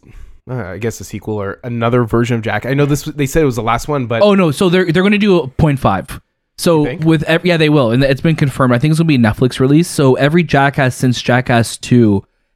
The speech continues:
Speaker 2: has had a point five. So it was, like, two point five where it just stunts that didn't make the movie, they'll compile into,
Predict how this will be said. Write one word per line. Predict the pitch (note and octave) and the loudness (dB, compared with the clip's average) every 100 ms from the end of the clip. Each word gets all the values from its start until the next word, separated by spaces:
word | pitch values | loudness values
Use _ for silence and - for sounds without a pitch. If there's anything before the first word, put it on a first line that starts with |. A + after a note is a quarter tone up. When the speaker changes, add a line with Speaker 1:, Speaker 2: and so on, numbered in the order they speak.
| C3 | -2
Speaker 2:
has | C3 | 0
had | A#2+ | 0
a | |
point | - A#2+ A2 | -2 -2 -2
five. | - G2 F2+ - | 0 -2 -2 -2
So | |
it | |
was, | A#2+ | 0
like, | A2+ | 0
two | - D3 | 0 0
point | D3+ C#3 | 0 0
five | C3+ C3+ | 2 2
where | B2 A#2+ | 2 0
it | - | 0
just | B2 - _ _ _ _ C#3+ | -4 -4 _ _ _ _ -12
stunts | - - E3 E3 D#3 | -10 -2 0 0 0
that | C3 | 0
didn't | D3 C#3+ | 2 2
make | C3 - | 2 2
the | |
movie, | A#2 C#3 D#3+ G3+ - _ _ _ - | 2 4 2 0 -2 _ _ _ -4
they'll | C3 C3+ B2 _ _ _ _ _ - | 2 2 2 _ _ _ _ _ -4
compile | D#3 C3+ C3+ C3+ C3 B2+ | -2 0 0 2 2 2
into, | A#2+ - A#2 A2 | 0 2 4 4